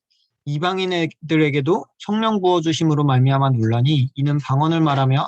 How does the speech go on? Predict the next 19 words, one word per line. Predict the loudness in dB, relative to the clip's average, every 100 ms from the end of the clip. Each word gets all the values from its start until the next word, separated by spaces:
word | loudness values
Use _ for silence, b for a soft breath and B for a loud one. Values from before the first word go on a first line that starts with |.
| -8
하나님 | -10 -8 -6 -6
높임을 | -6 -8 -10 -10 -14 _ -14
들음이로라. | -8 -4 -4 -6 -10 -14 _ _ _ b b b _
이에 | -4 -2
베드로가 | -2 -2 0 0
이르되, | 0 0 0 0 0
"이 | -2
사람들이 | -2 -2 0 0 0
우리와 | 2 2 0
같이 | -4 -6 -8
성령을 | -6 -2 -2 0
받았으니 | 0 -2 -4 -2 -2 0
누가 | -2 -2 0
능히 | 0 2
물로 | 2 2 0
세례를 | 0 -4 -6 -6
베품을 | -8 -6 -6 -6 -8 -10
금하려 | -6 -4 -2 -2
하고 | -2 -2 -6